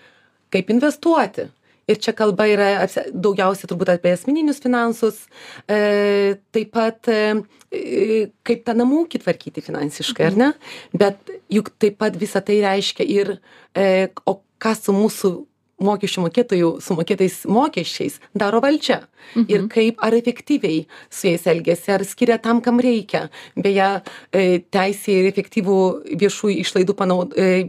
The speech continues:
Speaker 1: viešųjų finansų panaudojimą yra viena iš mokesčių mokėtojų teisių, kuri įtvirtinta
Speaker 2: Mhm.
Speaker 1: mūsų mokesčių, e, įstatymuose. Tai, e, tai yra finansinis raštingumas. Ir jisai yra dalis irgi mūsų vadovėlio, bet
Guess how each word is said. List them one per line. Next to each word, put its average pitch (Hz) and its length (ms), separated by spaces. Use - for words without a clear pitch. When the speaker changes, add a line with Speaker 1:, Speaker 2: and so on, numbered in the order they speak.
Speaker 1:
viešųjų 220 480
finansų 196 320
panaudojimą 196 560
yra 196 160
viena 185 240
iš - 80
mokesčių 175 400
mokėtojų 185 320
teisių, 208 480
kuri 190 240
įtvirtinta 202 560
Speaker 2:
Mhm. 180 160
Speaker 1:
mūsų 202 320
mokesčių, 180 400
e, 190 320
įstatymuose. 190 720
Tai, 226 140
e, 214 140
tai 294 100
yra 294 300
finansinis 170 580
raštingumas. 151 560
Ir 294 120
jisai 294 320
yra 277 160
dalis 262 320
irgi 196 240
mūsų 180 240
vadovėlio, 185 520
bet 233 400